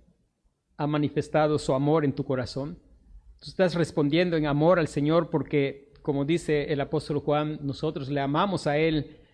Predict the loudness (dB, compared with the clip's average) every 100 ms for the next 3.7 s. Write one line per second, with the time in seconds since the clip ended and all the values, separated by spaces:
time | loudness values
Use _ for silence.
0 | _ -10 -6 -6 0 2 2 0 -4 -4
1 | -4 -2 -2 -2 -2 -2 -2 -6 -14 _
2 | -20 -20 -20 -8 -6 -4 -2 0 2 0
3 | 2 4 4 2 0 -6